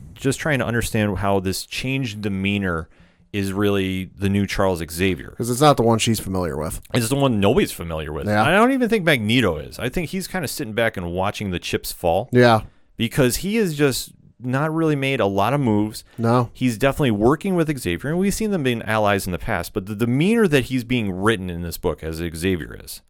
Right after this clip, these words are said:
Speaker 2: Yeah.
Speaker 1: This is very telling, and I'm going back to my original theory that this is not the Charles Xavier we know.
Speaker 2: Okay.
Speaker 1: I, like I said, yeah, my early guess is this could possi-, possibly be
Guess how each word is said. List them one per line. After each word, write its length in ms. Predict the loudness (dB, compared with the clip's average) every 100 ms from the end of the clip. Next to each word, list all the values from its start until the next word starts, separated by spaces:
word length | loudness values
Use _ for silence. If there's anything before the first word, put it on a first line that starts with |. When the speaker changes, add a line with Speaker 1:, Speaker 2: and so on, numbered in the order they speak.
| 2
Speaker 2:
Yeah. 220 | 6 6 2 -12 _ _ _
Speaker 1:
This 460 | -10 2 4 4 0
is 140 | -2
very 460 | -2 -4 -2 -2 0
telling, 460 | 2 2 2 0 -2
and 140 | -4
I'm 120 | -2
going 260 | 0 -2 -2
back 200 | -4 -4
to 80 | -4
my 80 | 0
original 340 | 0 0 -2
theory 300 | -4 -4 -4
that 180 | -4 -4
this 220 | -2 -2
is 100 | -4
not 300 | -2 -4 -4
the 60 | -6
Charles 320 | 0 0 0 -2
Xavier 380 | -2 -2 -2
we 160 | -4 -4
know. 300 | -4 -6 -10 _ -6
Speaker 2:
Okay. 300 | -2 0 -2 -4 _ _ _ _ _ -2
Speaker 1:
I, 200 | 2 2
like 240 | 2 0
I 60 | 0
said, 280 | 0 -2 -4
yeah, 200 | -12 -12 -8
my 280 | -2 0 0
early 320 | 2 2 2
guess 320 | 2 0 0
is 260 | 0 -2 -2
this 160 | -6 -6
could 160 | -4
possi-, 480 | 0 0 -2 -8 -10 -12 -6
possibly 560 | -4 -4 -4 -4 -2
be 380 | -2 -2 -2 -6